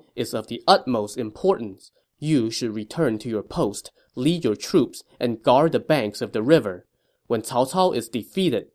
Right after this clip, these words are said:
some of his men will no doubt flee there.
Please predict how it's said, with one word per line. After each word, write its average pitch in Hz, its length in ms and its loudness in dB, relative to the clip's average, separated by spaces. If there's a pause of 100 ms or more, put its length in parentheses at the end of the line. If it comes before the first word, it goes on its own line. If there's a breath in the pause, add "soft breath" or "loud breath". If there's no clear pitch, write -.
(140)
some 220 300 4
of 151 80 2
his 110 180 -6
men 123 340 4
will 98 140 -4
no 113 320 4
doubt 139 380 0
flee 147 360 -2
there. 123 440 -2